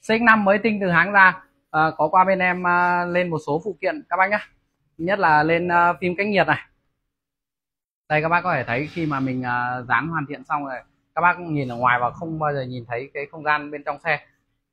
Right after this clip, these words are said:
Nhưng mà với cái phim cách nhiệt này thì các bác xem ở bên, nhìn qua, tầm quan sát ở bên trong ra ngoài, ờ, vẫn rất là ok nha các bác nhá.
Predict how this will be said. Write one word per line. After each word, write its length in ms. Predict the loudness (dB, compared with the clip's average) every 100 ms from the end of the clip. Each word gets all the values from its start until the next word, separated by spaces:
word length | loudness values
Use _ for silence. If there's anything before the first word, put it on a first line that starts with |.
| _
Nhưng 140 | -4 0
mà 540 | 2 2 0 -2 -4
với 260 | -2 0 0
cái 140 | -4
phim 220 | -4 -6
cách 100 | -4
nhiệt 200 | -4 -2
này 180 | -2 -6
thì 100 | -6
các 60 | -2
bác 220 | 0 -2 _ _
xem 240 | -4 -2
ở 100 | -2
bên, 260 | -4 -6 -6 -6 -4 -4 -2 -2
nhìn 220 | -2 -4
qua, 140 | -10 -8
tầm 160 | -8 -4
quan 140 | -2
sát 120 | 0
ở 80 | -2
bên 140 | -4 -6
trong 180 | -4
ra 380 | 0 2 2 -2
ngoài, 360 | -2 0 0 -4
ờ, 400 | -6 -6 -8 -12 _ _ _ _ _ _
vẫn 180 | -6 0
rất 140 | 0
là 80 | 0
ok 200 | 0 0
nha 160 | 2 2
các 140 | 0
bác 80 | -4
nhá. 140 | -6